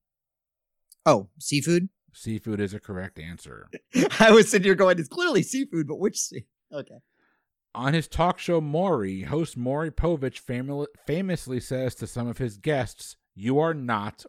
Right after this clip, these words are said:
Speaker 2: what?"
Speaker 1: The father.
Speaker 2: That is a correct answer. On Home Depot's website, quote-unquote islands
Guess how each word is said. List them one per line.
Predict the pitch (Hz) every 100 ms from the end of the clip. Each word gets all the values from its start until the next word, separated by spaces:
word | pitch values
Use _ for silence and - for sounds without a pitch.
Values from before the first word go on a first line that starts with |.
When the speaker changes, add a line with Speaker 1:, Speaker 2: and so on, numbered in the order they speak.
| -
Speaker 2:
what?" | 87 123 113 - - _ _ _ _ _ _ _ _
Speaker 1:
The | 143 120
father. | - 127 127 90 - _ _ _ _ _ 92
Speaker 2:
That | 104 123 -
is | 104 107
a | 120
correct | 113 95 104 -
answer. | 87 113 - 71 53 - _ _ _ _ _ _ _ _ _ _ _ _ _ -
On | 127 127
Home | 170 170
Depot's | 139 180 175 165 131
website, | 120 165 151 - 104 110 - _ _ _
quote-unquote | 156 175 165 160 - -
islands | 151 190 131 92 98 135 -